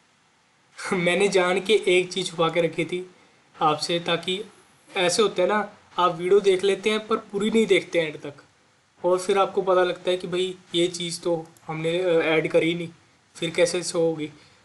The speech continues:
हमें guys यहाँ पे आपको घबराने की ज़रूरत नहीं है। मैं कुछ मना नहीं करूँगा कि ऐड शो नहीं होने वाली, ऐड शो होगी। तो उसके लिए क्या चीज़ ऐड करनी है मैं आपको बताता हूँ। आपको यहाँ पे दो, अ, permissions देनी होगी जो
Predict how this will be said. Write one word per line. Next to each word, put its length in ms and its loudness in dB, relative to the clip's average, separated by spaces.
हमें 420 6
guys 280 2
यहाँ 220 2
पे 120 0
आपको 180 2
घबराने 400 0
की 100 -4
ज़रूरत 340 -6
नहीं 240 -8
है। 80 -2
मैं 240 -4
कुछ 300 -16
मना 180 -4
नहीं 120 -2
करूँगा 260 2
कि 140 -4
ऐड 180 0
शो 200 -2
नहीं 120 0
होने 120 -4
वाली, 240 -4
ऐड 160 2
शो 180 0
होगी। 360 -2
तो 80 0
उसके 240 -2
लिए 160 2
क्या 240 0
चीज़ 260 -2
ऐड 160 4
करनी 200 -2
है 40 -4
मैं 100 -2
आपको 160 -4
बताता 380 -6
हूँ। 80 -6
आपको 220 -4
यहाँ 360 4
पे 100 4
दो, 260 4
अ, 40 -2
permissions 540 -2
देनी 260 0
होगी 280 -2
जो 200 2